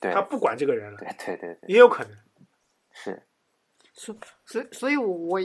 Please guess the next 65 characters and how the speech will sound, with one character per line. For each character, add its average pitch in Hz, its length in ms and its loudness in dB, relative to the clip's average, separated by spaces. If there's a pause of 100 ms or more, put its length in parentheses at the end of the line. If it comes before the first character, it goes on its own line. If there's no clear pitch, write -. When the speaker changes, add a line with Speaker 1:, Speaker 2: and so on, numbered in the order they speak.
Speaker 3:
现 - 220 -2
在 208 180 0 (120)
我 190 160 -2
觉 180 160 -6
得 202 100 0
就 190 100 -4
是 190 140 -8
不 185 200 -4
要 220 300 12
相 208 280 2
信 214 280 -6 (400)
就 - 120 -10
是 202 80 -2
老 190 200 6
板 202 200 8
的 180 80 0
承 180 280 -10
诺。 214 220 -2 (720)
Speaker 2:
<laughs> - 1080 -18
所 185 140 4
以， 170 160 2
所 - 320 2
以 202 160 -2 (140)
就 277 160 -4
因 285 100 -6
为 269 100 0
这 277 140 -2
样 226 100 4
的 175 60 -6
事 - 160 -8
情 135 160 -12
嘛， 107 140 -16 (100)
就 214 100 -12
是， - 300 -2 (340)
呃， 131 300 -8 (240)
大 220 100 0
家 214 140 4
说， 214 300 0
我 143 120 -6
们 190 140 -8
说 269 220 -2
了 254 80 2
那 269 60 -4
么 262 60 -6
多 220 120 6
无 175 180 -4
语 190 60 -6
的 147 80 -2
事 - 120 -12
情， 143 140 -12
就 226 100 -6
是 233 120 -8
因 233 60 -8
为 220 60 -4
不 196 140 -12
透 - 220 2
明， 107 240 -14 (420)
然 160 100 -4
后 - 80 -8
不 - 80 -2
直 151 200 -8
接、 202 340 2 (100)
不 208 80 -10
干 175 220 2
脆， - 260 -4